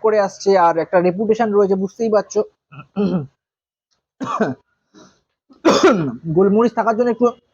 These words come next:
হালকা হালকা ঝাঁজ ব্যাপারটা রয়েছে, যার জন্য একটু কাশিও আসছে, but, আহ, overall কিন্তু স্টুটা খুব ভালোই লাগলো আমার খেতে।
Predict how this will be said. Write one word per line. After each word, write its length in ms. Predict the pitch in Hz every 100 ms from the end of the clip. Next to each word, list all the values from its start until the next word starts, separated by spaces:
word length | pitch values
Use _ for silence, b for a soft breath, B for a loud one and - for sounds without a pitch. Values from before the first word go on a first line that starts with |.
| -
হালকা 480 | - - 220 202 220
হালকা 160 | 214
ঝাঁজ 240 | 196 165 190
ব্যাপারটা 360 | 202 208 214
রয়েছে, 260 | 214 190 196
যার 140 | 185
জন্য 100 | 190
একটু 160 | 202 208 - _ _ _ -
কাশিও 320 | 165 - 254
আসছে, 320 | 240 190 -
but, 240 | 208 240 214
আহ, 300 | 196 180 156 - - - _ _ _ _ -
overall 300 | 202 254 262
কিন্তু 200 | 254 262
স্টুটা 260 | 247 - 247
খুব 140 | 247
ভালোই 240 | 196 185 208
লাগলো 220 | 180 160
আমার 140 | 156
খেতে। 220 | 139 135